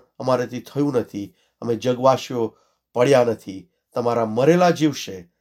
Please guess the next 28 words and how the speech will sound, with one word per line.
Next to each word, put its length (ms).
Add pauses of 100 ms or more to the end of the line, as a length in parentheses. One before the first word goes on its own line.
(160)
તેમના 240
શરીરો 460
ઉઠશે. 560 (240)
એ 100
ધૂળમાં 480
રહેનારા, 520 (180)
તમે 180
જાગૃત 500
થાવ 280 (300)
ને 80
હર્ષનાદ 680
કરો. 320 (540)
આ 80
પુનરુત્થાનની 640
વાત 220
અહીંયા 200
થઈ 180
રહી 160
છે. 240 (720)
કદાચ 220
આપણને 300
એમ 120
લાગે 260
છે 100
કે 120
માથી, 640 (240)
માર્ક, 360
લુક, 360